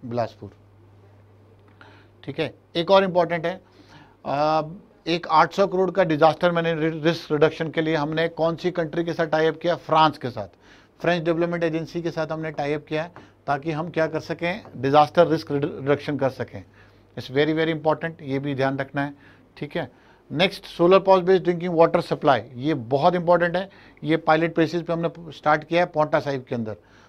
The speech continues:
सोलर पावर के ऊपर बेस्ड ड्रिंकिंग वाटर सप्लाई, ये हमने स्टार्ट किया पायलट बेसिस पे। कहाँ पर? कहाँ पर? पांवटा साहिब से स्टार्ट किया है सिरमौर के अंदर। अब हमने कहा आगे ऐसे दस और भी हम ऐसी चीज़ें बनाएंगे,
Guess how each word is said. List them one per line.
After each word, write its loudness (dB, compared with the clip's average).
सोलर 4
पावर 6
के 2
ऊपर 2
बेस्ड 0
ड्रिंकिंग -2
वाटर 0
सप्लाई, -2
ये -2
हमने -2
स्टार्ट 0
किया 2
पायलट 0
बेसिस -6
पे। -4
कहाँ -2
पर? -4
कहाँ 0
पर? -2
पांवटा 0
साहिब 0
से -4
स्टार्ट -2
किया -2
है -4
सिरमौर 2
के -4
अंदर। -2
अब 0
हमने 2
कहा 4
आगे 6
ऐसे 0
दस 0
और 2
भी -2
हम -2
ऐसी -6
चीज़ें -6
बनाएंगे, -8